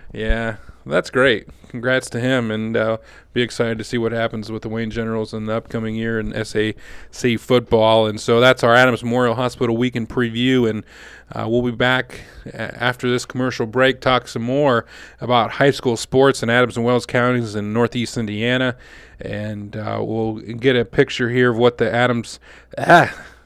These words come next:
a, the A C A C conference and the N E eight conference looks like in boys and girls basketball, and I'll try to not say Adams County Athletic Conference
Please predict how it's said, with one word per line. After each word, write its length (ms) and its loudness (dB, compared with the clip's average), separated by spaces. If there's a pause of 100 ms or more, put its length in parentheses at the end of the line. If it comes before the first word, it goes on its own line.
(260)
a, 180 6
the 200 2
A 180 8
C 280 2
A 180 6
C 260 0
conference 680 4
and 100 0
the 80 2
N 200 2
E 180 2
eight 160 4
conference 540 0
looks 240 0
like 240 2
in 120 -2
boys 280 0
and 120 -2
girls 220 2
basketball, 680 0 (400)
and 140 -2
I'll 140 0
try 460 2
to 280 -8
not 540 -4
say 380 -4
Adams 380 -6
County 340 -6
Athletic 360 -6
Conference 520 -12